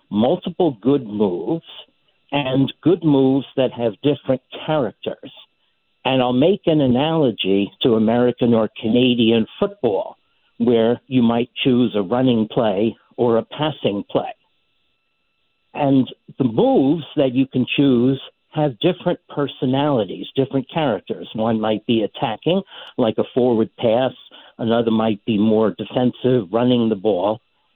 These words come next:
Um, so long as you avoid a big error, like a fumble or interception, you can play very well. Um, so apparently,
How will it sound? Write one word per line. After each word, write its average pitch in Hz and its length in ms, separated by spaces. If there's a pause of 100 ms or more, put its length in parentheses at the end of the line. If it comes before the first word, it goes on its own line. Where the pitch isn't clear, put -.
(220)
Um, 110 420 (440)
so 147 60
long 185 280
as 165 120
you 151 200
avoid 139 600 (320)
a 113 260 (100)
big 143 320
error, 135 400 (400)
like 113 320
a 113 80 (100)
fumble 135 380
or 107 180
interception, 120 880 (440)
you 113 160
can 113 160
play 110 380
very 107 300
well. - 380 (1200)
Um, 107 440 (280)
so 180 320 (420)
apparently, 175 760